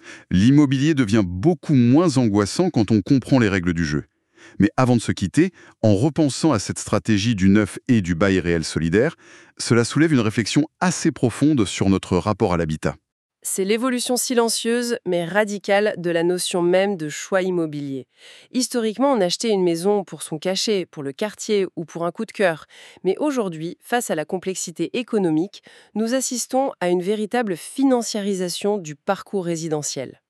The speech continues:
Speaker 1: C'est vrai que la dimension mathématique a pris le dessus.
Speaker 2: Et si les futurs acheteurs commencent à se tourner massivement vers des modèles comme le B R S, où l'on est propriétaire des murs mais pas du terrain, cela ne va-t-il pas complètement redéfinir la notion millénaire de propriété foncière ?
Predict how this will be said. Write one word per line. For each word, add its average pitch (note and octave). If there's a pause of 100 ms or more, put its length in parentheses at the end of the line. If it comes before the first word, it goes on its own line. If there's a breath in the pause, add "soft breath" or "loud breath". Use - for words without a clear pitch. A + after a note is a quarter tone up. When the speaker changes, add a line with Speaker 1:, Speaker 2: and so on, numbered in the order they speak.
(160)
Speaker 1:
C'est -
vrai B2+
que G#2
la F#2+
dimension A2+
mathématique A#2
a G2
pris -
le E2+
dessus. D#2+ (180)
Speaker 2:
Et F3+
si -
les D#4+
futurs G#3
acheteurs F#3
commencent A#3
à F3+
se E3+
tourner G3+
massivement G3
vers D#3+
des D#3
modèles D#3+
comme C#3+
le C#3
B C3+ (180)
R E3+
S, G#3+ (400 soft breath)
où D#3+
l'on D#3
est D3+
propriétaire F#3
des F#3
murs G3
mais C#3 (100)
pas D#3
du F3+
terrain, A#3 (440 soft breath)
cela A3
ne A3
va-t-il G3
pas G3+
complètement A3+
redéfinir G#3+
la F3+
notion E3+
millénaire G#3
de F3+
propriété E3+
foncière ? -